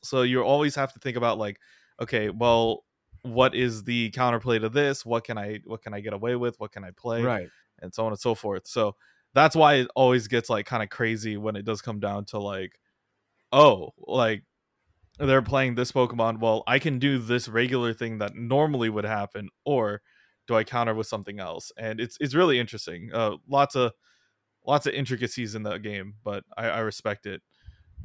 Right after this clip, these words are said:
Speaker 1: Um, but yeah, uh, just a, overall a great weekend for Pokemon, and, uh, hopefully I'll have a little bit more going for me, uh, heading into next,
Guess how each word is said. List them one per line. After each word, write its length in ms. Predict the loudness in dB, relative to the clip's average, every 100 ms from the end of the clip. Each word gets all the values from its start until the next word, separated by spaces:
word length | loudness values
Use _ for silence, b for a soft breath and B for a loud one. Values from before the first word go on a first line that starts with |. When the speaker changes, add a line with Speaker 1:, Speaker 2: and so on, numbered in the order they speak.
| 0
Speaker 1:
Um, 400 | 2 2 -2 -12 _ _ -20 -20 _ _ -2
but 240 | 0 2
yeah, 200 | 2 2 0
uh, 160 | -2 -2 -4 _ -8
just 180 | -4 -2
a, 120 | -4 -8 -18 _
overall 360 | 0 2 4 4
a 40 | 2
great 240 | 0 0
weekend 280 | -2 -4 -6
for 100 | -6
Pokemon, 540 | -8 -8 -8 -14 -12
and, 200 | -12 -10
uh, 360 | -6 -6 -6 -8 -12 _ _ _ -12
hopefully 560 | -2 -2 -2 -2 -2 0
I'll 220 | 0 0
have 260 | 0 0
a 80 | -2
little 240 | -4 -2 -2
bit 140 | -4
more 260 | -2 -2 0
going 240 | -2 -4
for 140 | -8
me, 220 | -8 -8 -10 b b b b
uh, 140 | -6 -4
heading 300 | -4 -6 -6
into 400 | -10 -10 -10 -10
next, 680 | -8 -8 -10 -10 -18 -18